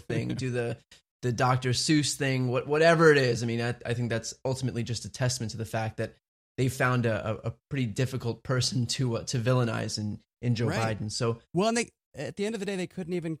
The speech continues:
Speaker 1: come up with lies. I mean, they're just calling, calling it a, a liberal wish list. Well, great. Keep doing that.
Speaker 2: <laughs>
Speaker 1: Keep
Speaker 2: Yeah.
Speaker 1: calling childcare and pre-K and,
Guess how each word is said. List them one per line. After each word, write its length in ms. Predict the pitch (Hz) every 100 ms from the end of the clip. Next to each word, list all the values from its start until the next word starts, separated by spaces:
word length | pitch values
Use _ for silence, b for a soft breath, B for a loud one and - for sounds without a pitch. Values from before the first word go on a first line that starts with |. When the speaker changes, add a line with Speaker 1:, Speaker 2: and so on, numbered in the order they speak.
| _
Speaker 1:
come 160 | - 160
up 120 | 156
with 140 | 131 123
lies. 340 | 143 175 107
I 40 | 113
mean, 120 | 120
they're 160 | 127
just 180 | 127 131
calling, 580 | - 143 143 139 135 127 - _ _ _ _ -
calling 240 | 156 151
it 80 | 139
a, 100 | 127 -
a 60 |
liberal 360 | 127 139 147 127
wish 240 | 143 -
list. 380 | 90 - - - _ _
Well, 380 | 147 151 143 - _ _ _ _ _ _
great. 320 | 127 147 - - _ _ _ _ _ -
Keep 220 | 214 226
doing 260 | 202 202 143
that. 300 | 139 117 -
Speaker 2:
<laughs> 60 | -
Speaker 1:
Keep 100 | 127
Speaker 2:
Yeah. 100 | 127
Speaker 1:
calling 500 | 147 175 160 139 135 - _ _ _ _
childcare 800 | - 151 185 - 131 110 104 95
and 520 | 117 120 123 123 85 82
pre-K 840 | - 170 170 160 175 131 104 101 95
and, 580 | 120 123 131 131 127